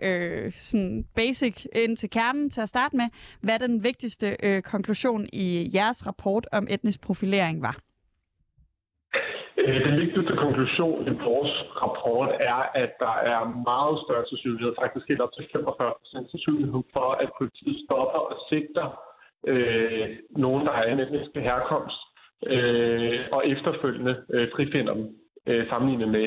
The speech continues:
Speaker 2: etniske danskere. Så det er også det, der får os til at sige, øh, det her, det kunne godt tyde på, at der kan være etnisk profilering i dansk politik.
Speaker 1: Det var jo en rapport, der blev mødt af en del kritik også,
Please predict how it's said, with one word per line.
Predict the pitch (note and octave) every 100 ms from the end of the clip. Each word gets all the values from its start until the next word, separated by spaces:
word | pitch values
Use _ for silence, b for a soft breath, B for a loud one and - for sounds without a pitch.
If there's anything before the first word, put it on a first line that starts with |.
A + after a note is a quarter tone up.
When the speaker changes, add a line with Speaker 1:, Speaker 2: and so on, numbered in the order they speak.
| A2+
Speaker 2:
etniske | A#2 A2 - G#2+
danskere. | G2+ G2 A2+ G#2+
Så | -
det | D3
er | C#3+
også | C3 C3
det, | C#3+
der | D3
får | C#3+ - C3
os | C3+ -
til | C3+ B2+ -
at | -
sige, | C3+ - C3+ b b b b _
øh, | - B2 A#2+ A#2+
det | C3+
her, | C#3+ C3+
det | D3
kunne | - D#3+
godt | C#3+
tyde | - G3+ A#3 A3
på, | D3 C3+
at | - -
der | C3 -
kan | D#3 - C3
være | B2 B2
etnisk | A#2+ C3 - -
profilering | A#2+ B2 A#2+ A#2 -
i | A2
dansk | - _
politik. | A2+ - - _ _ _ _ _ _ _ _ _ _ _ _ _ _
Speaker 1:
Det | A#3
var | A#3 A3 G#3+
jo | -
en | G#3 G#3 G3+ G3
rapport, | G#3 G#3+ C4 -
der | A#3
blev | G#3+ G3+
mødt | G#3 A#3+ -
af | - F#3+ E3+ E3 E3 -
en | F#3
del | G#3 B3+ A3+
kritik | - - - D#4 D#4 -
også, | - F3+ F3+ G#3